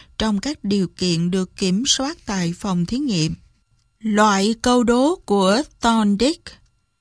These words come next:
Để nghiên cứu một cách hệ thống kiểu học tập mà Morgan mô tả, Thorndike dùng một cái loại câu đố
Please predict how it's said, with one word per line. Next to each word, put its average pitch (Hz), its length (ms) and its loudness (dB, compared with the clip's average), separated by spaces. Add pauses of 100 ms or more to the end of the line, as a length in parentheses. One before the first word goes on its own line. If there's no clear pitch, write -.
(300)
Để 208 160 2
nghiên 254 260 0
cứu 240 440 -2
một 208 200 -2
cách 320 220 -4
hệ 185 240 -2
thống 233 300 -4
kiểu 190 200 0
học 277 240 -2
tập 180 160 -4
mà 190 140 0
Morgan 214 580 0
mô 220 280 0
tả, 185 400 -2 (440)
Thorndike 233 600 2
dùng 185 560 0
một 202 280 -2
cái 226 400 -4 (300)
loại 190 520 0
câu 214 160 0
đố 220 380 -2